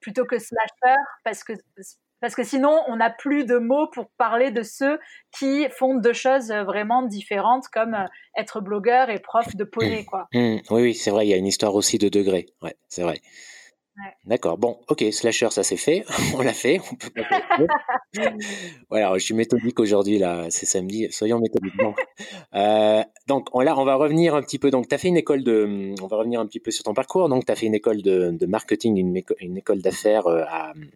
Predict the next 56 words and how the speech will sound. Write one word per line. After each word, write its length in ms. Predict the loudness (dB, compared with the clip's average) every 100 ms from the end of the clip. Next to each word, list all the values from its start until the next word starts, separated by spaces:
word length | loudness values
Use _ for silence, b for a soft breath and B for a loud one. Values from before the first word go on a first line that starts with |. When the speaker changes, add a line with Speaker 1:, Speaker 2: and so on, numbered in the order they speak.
| _ _ -8
Speaker 2:
d'affaires, 380 | -6 -2 -4 -4 _ -20
euh, 40 | -20 _ B B B
je 80 | -4
sais 40 |
pas 80 | 0
si 140 | 0 2
le 60 |
nom, 100 | 0
c'est 100 | 0
pas, 120 | 0
Speaker 1:
De 40 | 0
Speaker 2:
c'est 80 | -2
pas 80 | -2
Speaker 1:
commerce. 420 | -2 -2 -12 -20 -20 _
Speaker 2:
voilà, 200 | 0 2
de 100 | 0
commerce, 360 | 0 0 0
parce 140 | -4 -10
qu'il 120 | 0
y 40 |
a 60 | 2
affaires 240 | 2 0
dans 140 | 2 2
le 100 | 2
nom, 160 | 0
mais 80 | -2
c'est 160 | -6 -6
pas, 160 | -6 -6 -10 -20
c'est 180 | -20 -18
école 200 | -2 0
de 100 | 2
commerce 300 | 0 0 -2
plutôt, 300 | -4 -2 -2 B B _
à 100 | 0
Grenoble. 440 | 2 4 2 0 -8 B B B _ -2
Et 60 |
ensuite, 440 | -2 0 -2 0 2
euh, 180 | 4 2
tu 200 | 0 2
es 80 | 2
à, 240 | 4 2
hum, 640 | 0 -2 -4 -4 -6 -6 -8 -10
ensuite, 240 | -12 -8
tu 120 | 0
es 60 | 0
devenu 280 | 0 -2 -2
salarié. 600 | 0 0 0 0 0 -2 _ -18
Donc, 120 | -18 -10
euh, 140 | -8
le 200 | -4 -4 -4
parcours 320 | -10 -4 -2
un 60 | 0
peu 120 | -2
classique 400 | -2 0 0 -2
finalement, 480 | -2 0 2 2 2
hein. 100 | -2